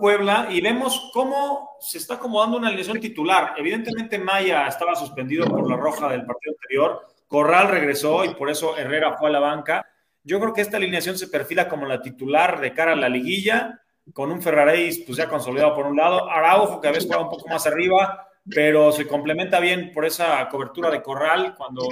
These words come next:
cuando Corral está por ahí, o sea, Herrera, Parra, que va hacia adentro, y bueno, los tres centrales que ahora sí que no, no hay forma de, de moverlos.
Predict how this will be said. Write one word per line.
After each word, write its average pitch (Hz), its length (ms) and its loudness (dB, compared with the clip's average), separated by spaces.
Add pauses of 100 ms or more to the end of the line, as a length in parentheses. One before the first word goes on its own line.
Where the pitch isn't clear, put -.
cuando 127 200 -16
Corral 131 260 -6
está 143 240 -6
por 131 100 -6
ahí, 170 180 0
o 135 140 0
sea, 139 200 0
Herrera, 165 580 0 (440)
Parra, 180 360 4
que 151 80 0
va 160 60 4
hacia 156 180 -2
adentro, 185 360 -2
y 190 40 -4
bueno, 165 180 -4
los 139 160 -6
tres 165 160 -2
centrales 147 420 0
que 143 100 -8
ahora 143 120 -2
sí 143 160 -10
que 127 220 -8
no, 139 180 -16
no 147 140 -12
hay 143 160 -8
forma 143 340 -4
de, 123 300 -2
de 123 100 -10
moverlos. 131 800 -2